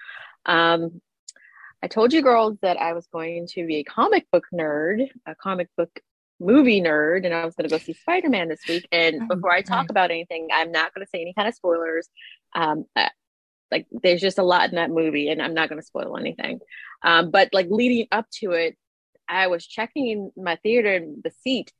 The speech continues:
Speaker 1: every day, um, like, before, you know, it was time to go, whatever. And I knew that, like, some of the theaters were getting crowded. I chose the biggest theater in the imax because A M C, for some reason, has not changed those seats ever.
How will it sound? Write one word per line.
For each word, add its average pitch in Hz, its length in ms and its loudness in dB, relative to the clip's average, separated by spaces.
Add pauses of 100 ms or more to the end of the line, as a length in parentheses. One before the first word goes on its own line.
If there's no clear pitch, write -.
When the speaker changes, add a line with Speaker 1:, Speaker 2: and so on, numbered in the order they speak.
Speaker 1:
every 175 380 -2
day, 156 720 0
um, 156 360 -2
like, 170 180 0
before, 160 640 -2
you 220 80 -6
know, 190 100 0
it 170 60 2
was 160 80 -4
time 175 240 -4
to - 80 -12
go, 247 240 0
whatever. 151 380 0
And 170 120 -2
I 165 100 -2
knew 214 280 0
that, 180 220 2 (180)
like, 165 140 -2 (100)
some 190 180 0
of 185 60 0
the 175 80 6
theaters 170 260 -2
were 170 120 -6
getting 165 240 -6
crowded. 175 480 2 (420)
I 214 140 4
chose 214 300 4
the 165 100 2
biggest 185 420 0
theater 269 500 0
in 170 140 -6
the 165 180 -8
imax 190 420 -4 (120)
because 170 420 -4
A 175 140 -4
M 220 100 -2
C, 226 220 -4
for 202 140 -4
some 185 180 -4
reason, 190 240 -6
has 170 180 -2
not 165 440 0 (120)
changed 180 380 -4
those 165 180 4
seats 175 300 -8
ever. 185 400 0